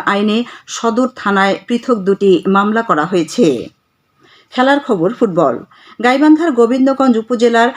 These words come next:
বগুলাগাড়ি উচ্চ বিদ্যালয় মাঠে বগুলাগাড়ি ইউনাইটেড ফুটবল ক্লাব আয়োজিত ফুটবল টুর্নামেন্টে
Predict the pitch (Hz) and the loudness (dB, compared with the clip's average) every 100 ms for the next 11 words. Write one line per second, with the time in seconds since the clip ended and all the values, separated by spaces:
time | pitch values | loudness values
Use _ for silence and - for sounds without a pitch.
0 | - - 202 214 247 240 233 240 220 - | -8 -4 0 2 2 2 2 0 -2 -2
1 | 240 226 196 214 214 214 202 - 233 - | -2 0 0 0 2 0 -2 0 0 2
2 | 190 190 220 220 214 220 - 208 202 214 | 2 0 2 0 0 0 0 -2 -2 -2
3 | 214 214 - 208 190 220 214 202 196 185 | -2 -2 -2 -6 -2 -2 0 -2 -2 0
4 | 190 196 214 208 254 - - - 233 196 | 0 0 0 2 2 -2 -14 -4 -2 2
5 | 240 233 214 214 214 202 214 | 0 0 -2 0 0 -2 0